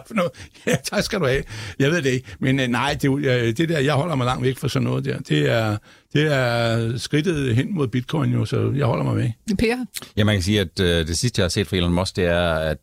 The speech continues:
Speaker 3: han hen over weekenden, eller også var det her til morgen, ligesom har sagt, han nok har haft lidt for,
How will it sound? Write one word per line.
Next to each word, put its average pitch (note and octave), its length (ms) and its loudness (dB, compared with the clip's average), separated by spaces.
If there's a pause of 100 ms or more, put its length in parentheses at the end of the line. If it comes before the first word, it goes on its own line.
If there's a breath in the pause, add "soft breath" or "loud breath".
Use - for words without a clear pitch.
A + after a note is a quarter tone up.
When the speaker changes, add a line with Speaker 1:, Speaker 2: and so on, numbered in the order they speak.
Speaker 3:
han D#2+ 300 0
hen E2+ 160 2
over E2+ 180 2
weekenden, D#2+ 680 -2
eller D#2 260 0
også D#2+ 180 -2
var D#2 100 0
det C#2 80 -4
her E2 120 2
til D#2 140 -6
morgen, D#2 180 2
ligesom D#2 200 -2
har C#2 60 -2
sagt, C2+ 180 0
han C#2+ 120 0
nok B1 180 -2
har B1+ 60 -4
haft B1 120 -4
lidt B1+ 160 -2
for, B1+ 80 -6